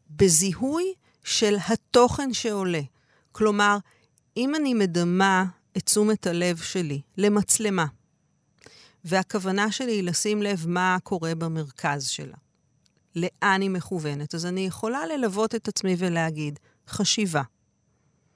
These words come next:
ואז נשימה, כי הנה חזרתי לנשימה, ושוב נדדתי ואני עוסקת בלהקשיב לשיחה בחוץ, אז אני יכולה להגיד, "האזנה". ושוב,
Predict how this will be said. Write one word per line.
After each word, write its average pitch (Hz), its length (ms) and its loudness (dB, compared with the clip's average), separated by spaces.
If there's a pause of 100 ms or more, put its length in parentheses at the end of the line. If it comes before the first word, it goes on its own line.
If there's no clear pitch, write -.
(460)
ואז 170 340 2
נשימה, 196 540 4 (360)
כי - 180 -8
הנה 160 120 -2
חזרתי 156 520 -4
לנשימה, 147 560 -8
ושוב 226 360 -2
נדדתי 202 680 -2
ואני 180 280 -2
עוסקת 190 460 -2
בלהקשיב 175 640 0
לשיחה 180 520 0
בחוץ, 220 460 -2
אז 214 100 -6
אני 214 120 -2
יכולה 226 220 -6
להגיד, 226 300 -8
"האזנה". 233 540 4 (1600)
ושוב, 233 480 -2